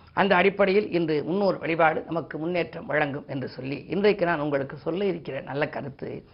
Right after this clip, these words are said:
கவிஞர் கண்ணதாசன் அவர்கள் ஒரு முறை எங்க ஊருக்கு வந்தாங்க. அவர் வந்து, கவிஞர் கண்ணதாசன் எனக்கு நெருங்கின சொந்தம். அவர்ட்ட பல பேரும் பல கேள்வி கேட்டாங்க. அந்த கேள்விகளுக்கெல்லாம் ரொம்ப அற்புதமா,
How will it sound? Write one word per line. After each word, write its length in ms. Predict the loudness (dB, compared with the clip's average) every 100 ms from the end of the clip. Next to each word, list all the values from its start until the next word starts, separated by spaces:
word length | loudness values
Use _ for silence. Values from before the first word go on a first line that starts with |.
| -20 -20 -14
கவிஞர் 340 | -6 -2 -2 -2
கண்ணதாசன் 760 | -2 2 4 2 0 -6 -8 -12 -6
அவர்கள் 540 | -4 -2 -4 -4 -10 -4
ஒரு 180 | 0 2
முறை 200 | 2 0
எங்க 200 | -2 -6
ஊருக்கு 300 | -6 -6 -8
வந்தாங்க. 360 | -8 -8 -10 -16 -20 -6
அவர் 180 | -2 0
வந்து, 200 | 0 2
கவிஞர் 280 | 2 2
கண்ணதாசன் 560 | -2 -4 -2 0 0 -2
எனக்கு 360 | -2 -2 -2 -2
நெருங்கின 260 | 0 0
சொந்தம். 460 | -2 -6 -6 -8 -10 -20 -20 -20 -20 -20 -4
அவர்ட்ட 540 | 4 4 6 6 6 6
பல 200 | 6 6
பேரும் 240 | 6 4
பல 200 | 2 -2
கேள்வி 360 | 0 0 0 -4
கேட்டாங்க. 380 | -4 -6 -10 -16 _ -8
அந்த 200 | -6 -2 4
கேள்விகளுக்கெல்லாம் 680 | 4 4 -2 -2 -2 -2 -2
ரொம்ப 340 | -2 2 2
அற்புதமா, 500 | 0 0 0 2 -2